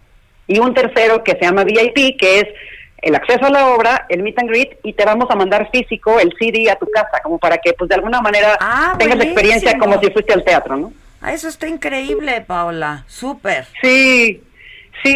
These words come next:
Speaker 1: sí, la verdad que sí estamos contentos y, y ojalá que mucha gente se quiera conectar mañana. Insisto, no solo porque, pues, esto es negocio, ¿no?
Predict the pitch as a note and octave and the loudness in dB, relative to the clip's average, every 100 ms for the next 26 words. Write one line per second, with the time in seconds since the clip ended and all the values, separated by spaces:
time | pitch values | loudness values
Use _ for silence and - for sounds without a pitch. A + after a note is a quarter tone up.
0 | C4+ C4+ B3 A3+ A#3 B3+ B3+ A3+ B3 C4+ | 0 0 2 4 4 2 0 -2 -2 -2
1 | A#3+ G3+ G#3+ G#3 A3 F3+ D#3+ D3 E3+ F3 | -2 -2 -2 -2 -2 -4 -6 -4 0 0
2 | F3 G3 G#3 G#3 A3 G#3+ G#3+ F#3+ G3 - | 2 2 2 0 -2 -2 -2 -4 -6 0
3 | F#3+ F#3+ D#4+ D#4 - F#3 F3+ F#3 G3+ G#3+ | 0 0 0 -2 -2 0 2 2 2 2
4 | A3+ - - - A#3 C#4+ C#4 A#3 C4+ C#4+ | -2 -6 -16 -4 -2 0 2 2 2 4
5 | C#4 C#4 A#3 G#3+ G#3+ G3+ G#3+ G#3+ A3+ A3+ | 4 2 2 2 0 -2 -2 -2 -2 -2
6 | D#3 G3+ G#3+ F#3+ A3 A3+ A#3 G3+ | -2 0 0 2 2 2 2 2